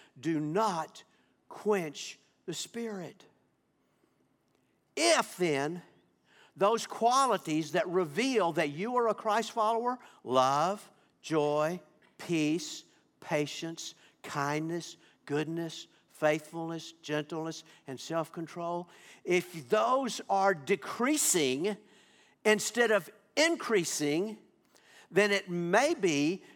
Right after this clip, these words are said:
because, because you're, so, because we have allowed success to get in between us and our relationship and God, and we are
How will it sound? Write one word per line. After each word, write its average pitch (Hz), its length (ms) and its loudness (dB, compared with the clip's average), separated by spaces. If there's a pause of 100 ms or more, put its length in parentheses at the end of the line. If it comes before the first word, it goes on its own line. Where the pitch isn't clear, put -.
(140)
because, 185 800 0 (280)
because 185 460 0 (420)
you're, 190 480 -6
so, 240 180 2 (220)
because 196 320 -2
we 214 200 -2
have 233 120 0
allowed 196 420 2
success 190 1000 -2 (380)
to 208 100 0
get 170 300 -2
in 220 200 2
between 226 600 -4
us 214 420 2
and 202 160 2
our 196 200 4
relationship 202 760 2
and 175 200 0
God, 170 500 2 (380)
and 220 200 2
we 226 200 -2
are 208 340 2